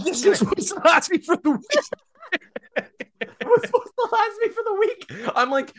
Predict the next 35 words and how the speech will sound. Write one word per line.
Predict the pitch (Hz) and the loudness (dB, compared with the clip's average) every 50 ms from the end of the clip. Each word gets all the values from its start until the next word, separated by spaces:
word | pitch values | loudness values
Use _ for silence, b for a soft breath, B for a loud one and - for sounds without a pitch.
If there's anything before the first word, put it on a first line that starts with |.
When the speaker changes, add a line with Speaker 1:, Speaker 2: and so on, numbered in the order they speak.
| 226 214 B B | -20 -20 B B
Speaker 2:
cutting, | - - - 190 214 208 202 185 | -8 0 2 2 2 2 0 -2
I'm | 151 170 170 165 | -2 -4 -4 -4
parsing | - - - 190 190 160 175 196 | -6 -2 2 2 2 2 0 -2
out, | 180 165 165 147 | 0 0 0 0
I'm | 160 156 | -2 -4
sli-, | 143 - - - 170 160 175 180 | -4 -10 -6 -2 0 0 0 0
I'm | 175 180 | -4 -8
using | 208 226 208 | -8 -8 -8
a | 180 | -8
pizza | - - - 170 165 - 190 - | -8 -8 -12 -10 -8 -6 -8 -4
cutter | - - 190 180 180 180 170 - B 220 B B | 2 2 2 2 2 -2 -4 -6 B -18 B B
to | 175 160 | -6 -6
slice | - - 165 160 147 151 - | -4 -2 0 0 0 0 0
my | - 160 151 | -2 -2 -2
double | 139 131 147 143 151 | 2 2 0 0 -2
quarter | 147 - 175 160 143 | -4 0 0 0 0
pounders | - 131 135 135 147 147 143 _ - | 2 0 -2 -2 -2 -6 -8 _ -12
just | 151 143 | -10 -4
so | - - | 0 0
I | 147 143 | 0 0
can | - 147 135 | 0 -4 -2
ration | 131 120 117 131 - - - | 0 2 0 0 -2 -2 0
Speaker 1:
The | 202 | 2
Speaker 2:
it | 208 226 | 4 4
out | 285 | 4
Speaker 1:
best | 311 302 - | 2 2 0
Speaker 2:
for | 349 | -2
Speaker 1:
part | 370 320 | 2 2
Speaker 2:
the | 294 | 2
Speaker 1:
about | 262 | 2
Speaker 2:
week. | 220 175 | 2 0
Speaker 1:
Jason, | 202 196 226 202 254 240 196 | -2 -2 -4 -4 -8 -12 -10
too, | - 233 240 247 | -8 -8 -8 -8
is, | 247 214 214 202 185 160 - | -6 -8 -8 -8 -10 -10 -8
like, | 185 185 180 180 | -6 -6 -8 -8